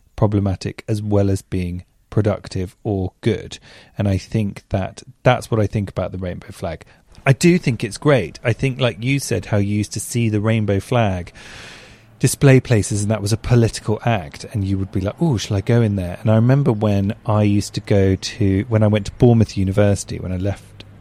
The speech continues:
school, I went to university in Bournemouth, and Bournemouth has this area called the Triangle, which is, like, the gay area up there. And it's used to have loads of bed and breakfasts, really, with rainbow flags hanging outside, and there would be,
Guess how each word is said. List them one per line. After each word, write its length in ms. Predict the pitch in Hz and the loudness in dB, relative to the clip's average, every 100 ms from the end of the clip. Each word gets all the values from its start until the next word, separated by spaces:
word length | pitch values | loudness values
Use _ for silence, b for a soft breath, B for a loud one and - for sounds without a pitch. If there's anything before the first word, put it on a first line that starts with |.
| - - | -20 -20
school, 460 | - 151 113 98 - | -2 2 4 2 -4
I 20 | |
went 160 | - - | -10 -10
to 120 | - | -6
university 380 | 95 101 95 98 | -2 -2 -2 -4
in 60 | 92 | 0
Bournemouth, 360 | 113 98 90 | 0 0 -4
and 120 | 101 | -4
Bournemouth 280 | 110 131 131 | 0 0 0
has 280 | 104 95 92 | -2 -2 -4
this 200 | 110 - 120 | -8 -8 -2
area 360 | 113 107 92 | 0 2 -2
called 240 | 92 107 98 | -4 -6 -6
the 60 | |
Triangle, 560 | - - 117 107 98 - | -6 0 2 0 -2 -6
which 180 | - - | -8 -8
is, 120 | - | -4
like, 140 | 101 | -4
the 80 | 101 | -6
gay 380 | - 110 101 101 | -2 0 0 0
area 420 | 98 92 87 90 | -4 -4 -4 -6
up 200 | 90 - | -8 -10
there. 300 | - 57 - - B B B B - | -10 -10 -12 -18 B B B B 0
And 580 | 107 101 101 101 95 - - - | 2 4 2 0 -2 -10 -16 -4
it's 800 | 117 98 - - - - - - - | -4 -4 -10 -12 -10 -10 -12 -16 -8
used 240 | 117 120 | -4 -2
to 60 | - | -2
have 120 | 110 | -2
loads 480 | 117 110 107 107 - - | 2 4 4 4 0 -2
of 520 | 110 101 98 95 - - B B B B - | 2 4 2 0 -6 -20 B B B B 0
bed 120 | 110 | 0
and 100 | 104 | 2
breakfasts, 460 | 165 - - - | 0 -2 -8 -4
really, 220 | 95 87 85 | -6 -4 -4
with 160 | 95 | -2
rainbow 400 | 104 110 104 101 | 0 2 2 0
flags 360 | - 123 110 - | 0 0 0 -2
hanging 260 | 98 90 | -6 -6
outside, 600 | 90 95 - 92 90 90 - | -8 -10 -6 -6 -6 -8 -8
and 180 | 107 104 | -4 -2
there 180 | 101 98 | 0 0
would 180 | 98 - - | -2 -6 -4
be, 500 | 101 95 95 92 | -2 -2 -2 -6